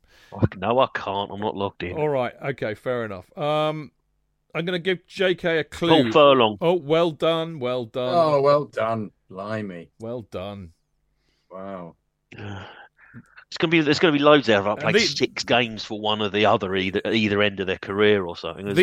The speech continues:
Speaker 2: The,
Speaker 1: it?
Speaker 2: these are all on the list of the ones I expected you to get, apart from Joe
Speaker 3: Did,
Speaker 2: Payne.
Speaker 3: did Sidwell play for them both?
Speaker 2: Nope.
Speaker 3: Oh.
Speaker 2: Uh, here's a clue for J K. Uh,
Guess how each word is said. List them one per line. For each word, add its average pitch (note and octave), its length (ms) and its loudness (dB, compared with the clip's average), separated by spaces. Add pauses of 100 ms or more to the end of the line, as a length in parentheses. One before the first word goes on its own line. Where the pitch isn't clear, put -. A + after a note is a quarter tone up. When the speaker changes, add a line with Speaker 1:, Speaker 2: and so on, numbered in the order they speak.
Speaker 2:
The, - 80 -4
Speaker 1:
it? D#3+ 60 -10
Speaker 2:
these F#3+ 260 0
are F#3+ 100 6
all G#3+ 220 8
on F3+ 140 2
the E3 60 2
list E3 360 2
of C#3+ 80 -10
the D3+ 60 -2
ones C#3+ 260 -2
I C#3 120 4
expected C#3+ 680 -4
you A#2+ 140 -6
to A2+ 100 -14
get, G#2+ 320 -4
apart - 320 -4
from A#2+ 140 -10
Joe B2 220 0
Speaker 3:
Did, A#2 120 -2
Speaker 2:
Payne. G#2+ 360 -2 (600)
Speaker 3:
did F3+ 160 -8
Sidwell B2 480 -2
play G#2 260 -6
for - 120 -20
them F#2+ 160 -14
both? A#2 280 -12
Speaker 2:
Nope. A2+ 380 -6 (1120)
Speaker 3:
Oh. E2+ 100 -20 (1400)
Speaker 2:
Uh, - 160 -18
here's F#3 200 -4
a F3 40 -4
clue F#3 220 2
for D#3 140 -6
J C#3+ 320 2
K. B2 480 -4 (920)
Uh, C3+ 420 -2